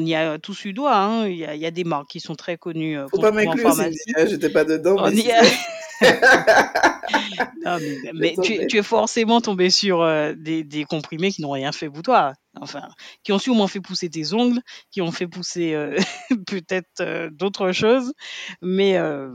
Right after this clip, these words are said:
Speaker 1: au final, c'était pas la bonne marque, c'était pas le bon dosage aussi de ce qu'il te fallait.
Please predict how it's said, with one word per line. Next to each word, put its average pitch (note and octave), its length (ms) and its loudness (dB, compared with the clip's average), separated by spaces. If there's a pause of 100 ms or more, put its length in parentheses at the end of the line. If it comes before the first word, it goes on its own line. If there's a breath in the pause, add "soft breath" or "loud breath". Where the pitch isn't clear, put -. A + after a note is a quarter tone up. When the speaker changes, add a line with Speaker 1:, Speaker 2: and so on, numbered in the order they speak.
(120)
Speaker 1:
au D#3 100 -12
final, F3 380 -2
c'était - 240 -12
pas D#3+ 160 -4
la C#3+ 100 -2
bonne C3+ 220 -10
marque, A3 300 -2
c'était D3 240 -12
pas C#3 480 -6
le D#3 140 -8
bon E3+ 200 -2
dosage D#3+ 540 -4
aussi G#3+ 280 -10
de E3+ 120 -6
ce - 100 -8
qu'il D3 180 -16
te D3 120 -14
fallait. G3+ 380 -4